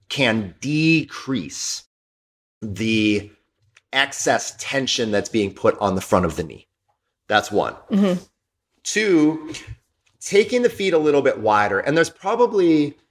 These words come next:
Speaker 1: and that's why I'm kind of using a hedge. I'm not saying there's a specific amount. I'm using a hedge. I'm saying a little bit wider.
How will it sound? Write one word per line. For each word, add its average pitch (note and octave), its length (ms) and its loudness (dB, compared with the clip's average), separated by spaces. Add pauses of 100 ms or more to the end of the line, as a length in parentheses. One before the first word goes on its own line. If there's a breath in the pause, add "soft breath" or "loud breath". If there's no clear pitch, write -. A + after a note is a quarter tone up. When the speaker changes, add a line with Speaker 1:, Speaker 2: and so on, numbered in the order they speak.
(160)
Speaker 1:
and E3+ 120 2
that's G3 160 0
why A3 120 2
I'm G3+ 80 0
kind F3 240 0
of C#3 100 0
using C3+ 320 2
a G#2+ 60 2
hedge. F#2 340 0
I'm A2+ 100 0
not A#2+ 160 2
saying A2+ 240 0
there's G2+ 180 0
a G2 40 -6
specific G2 460 -2
amount. E2+ 260 0
I'm F2+ 100 0
using F2+ 200 2
a - 20 -4
hedge. F2 180 -4
I'm F#2 100 -4
saying G2 200 0
a F2+ 60 -2
little F#2 200 2
bit E2+ 160 0
wider. E2 380 0